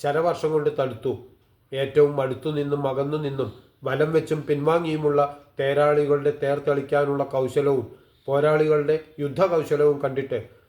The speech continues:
"ഈ വിധം യുദ്ധം ഇതിനു മുമ്പെങ്ങും കണ്ടിട്ടില്ല, ഇനിയൊട്ട് കാണാനും കഴിയുകയില്ല" എന്ന് ദേവന്മാരും മറ്റും പുകഴ്ത്തി. "വളരെ നന്നായി" എന്ന് നാരദനും സന്തോഷത്തോടെ പറഞ്ഞു.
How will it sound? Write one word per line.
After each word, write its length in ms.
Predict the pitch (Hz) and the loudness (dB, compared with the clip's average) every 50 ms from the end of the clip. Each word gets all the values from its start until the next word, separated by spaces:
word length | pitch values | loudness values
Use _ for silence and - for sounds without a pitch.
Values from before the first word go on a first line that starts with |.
| _ _ _ _ _ _ _ - | _ _ _ _ _ _ _ -10
"ഈ 160 | 131 135 143 | -8 -6 -4
വിധം 420 | 143 135 139 123 113 135 139 139 | -4 -4 -4 -4 -4 -4 -4 -4
യുദ്ധം 460 | 127 127 123 117 113 147 139 139 139 - - | -4 -4 -4 -2 0 0 0 -2 -4 -12 -10
ഇതിനു 220 | 135 123 139 151 160 | -6 -2 -2 0 0
മുമ്പെങ്ങും 500 | 156 139 131 139 143 135 139 143 139 135 | 0 -2 0 0 -2 0 0 -2 -2 0
കണ്ടിട്ടില്ല, 760 | 139 135 131 135 160 151 - 143 135 135 139 131 127 - - - _ _ _ - | -2 -2 -2 -2 -6 -4 -4 -6 -4 -2 -2 -2 -2 -4 -10 -20 _ _ _ -8
ഇനിയൊട്ട് 320 | 131 135 147 147 147 151 | -2 2 2 2 2 2
കാണാനും 500 | 143 - 139 139 147 170 185 180 160 147 | 0 0 2 2 4 2 2 0 0 -2
കഴിയുകയില്ല" 760 | 143 135 131 135 135 127 131 135 131 131 131 131 127 131 - - | -2 -2 -2 -4 -6 -4 -4 -4 -4 -2 -4 -4 -4 -6 -8 -10
എന്ന് 280 | 135 127 127 131 139 139 - - _ _ _ - | -10 -8 -6 -6 -8 -8 -10 -14 _ _ _ -6
ദേവന്മാരും 600 | 131 135 135 135 139 139 139 139 131 131 127 127 131 | -2 0 0 0 0 -2 0 0 0 0 0 -2 -2
മറ്റും 400 | 135 127 127 131 123 120 120 - _ - | -4 -4 -4 -6 -8 -8 -10 -16 _ -10
പുകഴ്ത്തി. 580 | 123 113 123 127 120 120 - 113 104 - - _ _ _ _ _ _ _ - - | -6 -4 -4 -4 -4 -4 -6 -8 -8 -10 -16 _ _ _ _ _ _ _ -8 -4
"വളരെ 240 | 131 139 139 151 156 | 0 2 2 2 2
നന്നായി" 420 | 143 139 139 139 147 160 160 156 | 0 0 -2 0 0 0 0 2
എന്ന് 340 | 147 143 143 135 139 135 131 | 0 0 0 0 0 -2 -2
നാരദനും 420 | 123 127 135 139 131 135 131 131 | -2 -2 -2 -2 -2 -4 -4 -6
സന്തോഷത്തോടെ 720 | 117 - 120 117 117 131 123 113 139 135 - 127 127 123 120 | -8 -8 -8 -6 -6 -6 -6 -6 -8 -8 -6 -6 -6 -4 -4
പറഞ്ഞു. 360 | 110 117 113 113 113 113 | -4 -6 -6 -6 -8 -10